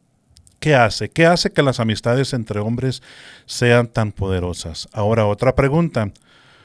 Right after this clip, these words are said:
¿Por qué los hombres que no se han visto en años, <laughs> en años, cuando se reencuentran, a menudo actúan como si solo hubieran pasado semanas o días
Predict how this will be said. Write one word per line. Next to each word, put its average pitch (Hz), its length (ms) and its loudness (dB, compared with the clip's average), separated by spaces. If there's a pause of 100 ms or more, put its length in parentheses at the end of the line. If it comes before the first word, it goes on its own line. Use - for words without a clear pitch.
(440)
¿Por 127 180 0
qué 151 120 2
los 190 260 2
hombres 131 600 0 (320)
que 113 140 -2
no 120 120 0
se - 120 -2
han 147 100 0
visto 147 320 2
en 127 120 4
años, 120 640 0 (640)
<laughs> - 640 -20
en 110 180 -2
años, 107 560 -2 (500)
cuando 120 300 4
se 120 180 4
reencuentran, 113 840 2 (120)
a 139 120 2
menudo 175 500 6
actúan 175 480 2
como 139 420 0
si 123 220 -2
solo 175 480 4
hubieran 139 540 0
pasado 117 500 2
semanas 120 840 -2
o 98 180 -6
días 120 420 -2